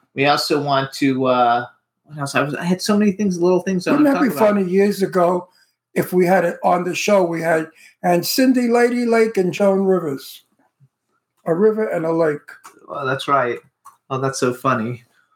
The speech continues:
Speaker 1: Which, by the way, we're working on some cool guests. I don't know if we're gonna get 'em or not, but we're definitely working on some cool guests, you guys. Uh,
Speaker 2: Yes, I heard that coming on our show,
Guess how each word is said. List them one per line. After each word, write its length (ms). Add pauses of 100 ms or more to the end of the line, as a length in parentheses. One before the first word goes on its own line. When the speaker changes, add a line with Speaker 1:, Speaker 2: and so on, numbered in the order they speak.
(200)
Speaker 1:
Which, 220
by 140
the 80
way, 140
we're 160
working 280
on 140
some 180
cool 220
guests. 300
I 100
don't 140
know 100
if 80
we're 60
gonna 180
get 200
'em 120
or 80
not, 240
but 80
we're 160
definitely 380
working 320
on 100
some 160
cool 220
guests, 280
you 120
guys. 460 (280)
Uh, 380 (280)
Speaker 2:
Yes, 360
I 220
heard 840 (480)
that 240
coming 340
on 220
our 180
show, 720